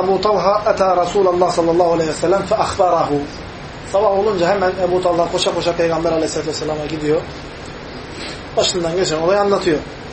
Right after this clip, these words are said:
Aleyhisselatü vesselam diyor ki, "Hel kal e, a'rastumul leyle?" Dün gece ilişkiye girdiniz mi? Yani dün hanımınla yattın, uyudun, ilişkiye girdin mi?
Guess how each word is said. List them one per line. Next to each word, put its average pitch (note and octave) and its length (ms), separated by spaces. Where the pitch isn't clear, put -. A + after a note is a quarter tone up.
Aleyhisselatü G#3 400
vesselam G#3+ 320
diyor A#3 120
ki, F#3 260
"Hel G#3+ 240
kal G#3 300
e, A3+ 220
a'rastumul F#3+ 1080
leyle?" G3+ 380
Dün G#3+ 160
gece G#3 220
ilişkiye G#3+ 320
girdiniz G#3+ 440
mi? F3 100
Yani F3+ 260
dün F#3+ 140
hanımınla F#3 380
yattın, F3+ 380
uyudun, F3+ 280
ilişkiye F3+ 300
girdin F3+ 220
mi? E3+ 180